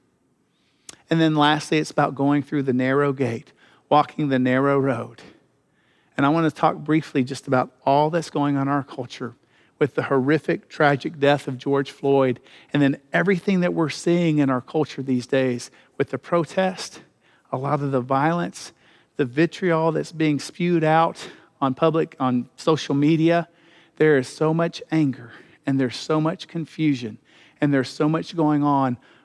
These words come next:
Where do we begin? How do we respond as Christians and as brothers and sisters? What do we do? I read an article just the other day from a pastor in Minneapolis,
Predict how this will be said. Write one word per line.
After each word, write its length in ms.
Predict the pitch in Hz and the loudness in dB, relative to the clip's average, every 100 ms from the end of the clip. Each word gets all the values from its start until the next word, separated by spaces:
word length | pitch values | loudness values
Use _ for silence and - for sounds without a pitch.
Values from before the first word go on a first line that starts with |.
| _ | _
Where 320 | 127 139 156 | 2 4 4
do 100 | 156 | 0
we 160 | 147 147 | -2 0
begin? 440 | 135 123 107 95 _ _ _ _ _ _ _ _ _ _ _ _ _ | 0 -2 -6 -12 _ _ _ _ _ _ _ _ _ _ _ _ _
How 300 | - 202 220 | -2 0 2
do 120 | 214 | 0
we 220 | 180 190 | -2 -4
respond 760 | 190 135 - - 143 135 131 - _ _ _ 139 | -4 -10 -14 -4 -2 0 -2 -8 _ _ _ -6
as 180 | - | -6
Christians 640 | - 147 - - 139 123 - _ _ 151 | -10 -12 -12 -2 -2 -2 -8 _ _ -2
and 120 | 139 | 0
as 100 | 127 | 0
brothers 460 | 131 139 143 127 | 0 0 0 -2
and 100 | 139 | -6
sisters? 520 | - 139 - 127 117 - - - - | -4 -8 -8 -10 -12 -18 -20 -20 -4
What 360 | 151 196 294 | 0 2 0
do 140 | - 185 | -2 2
we 200 | 170 147 | 2 2
do? 300 | 127 113 92 - _ _ _ _ _ _ _ _ - _ - | -2 -8 -12 -20 _ _ _ _ _ _ _ _ -20 _ 0
I 40 | |
read 220 | 170 175 | 4 4
an 100 | 156 | 4
article 400 | 147 165 - 147 | 2 2 0 -2
just 300 | 127 151 - | 0 -6 -2
the 120 | 151 | 2
other 240 | 143 135 131 | 2 2 2
day 300 | 139 131 123 | 4 4 0
from 240 | - 127 | 0 -2
a 40 | 120 | 2
pastor 480 | 147 139 - 139 | 2 2 0 -2
in 360 | 131 160 175 156 | 0 0 0 -2
Minneapolis, 760 | 147 143 143 131 - - - | 0 2 2 0 -8 -16 -18